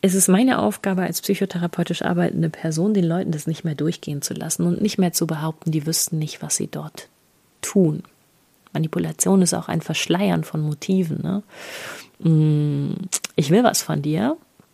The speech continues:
Ich frage dich nicht direkt, weil ich mich nicht traue oder weil ich's nicht will, weil ich mich vielleicht für geschickt halte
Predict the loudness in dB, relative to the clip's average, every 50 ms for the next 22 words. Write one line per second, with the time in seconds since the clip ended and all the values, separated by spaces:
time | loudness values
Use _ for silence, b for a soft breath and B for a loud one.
0 | _ _ _ -18 _ -6 -2 -2 -2 -2 -4 -8 -14 -16 -18 -20 _ _ _ _
1 | _ _ _ _ _ _ _ _ _ _ _ _ _ _ -20 -20 _ _ -14 -2
2 | 0 2 4 4 4 4 4 2 -2 -2 -4 -6 -6 -6 -10 -8 -6 -4 -6 -6
3 | -6 _ _ -20 -20 _ B B B B B B B B B B B B B B
4 | _ -4 -4 -2 -2 -2 -2 -2 -4 -6 -8 -4 0 4 4 6 6 6 6 4
5 | 2 0 -4 -6 -4 -4 -6 -6 -2 0 2 2 4 4 4 2 0 0 -4 -6
6 | -8 -6 -8 -10 -10 -10 -10 -10 -8 -6 -4 -4 2 2 2 2 0 -6 -2 0
7 | 2 2 2 2 2 0 0